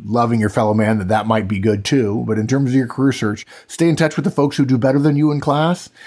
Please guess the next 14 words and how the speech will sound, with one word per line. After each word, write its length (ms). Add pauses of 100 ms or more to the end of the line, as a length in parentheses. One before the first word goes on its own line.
(140)
Shake 360
hands 300
with 120
people, 340
stay 200
in 80
touch 180
with 120
them, 180
say 180
hello, 340
remember 360
their 160
names. 500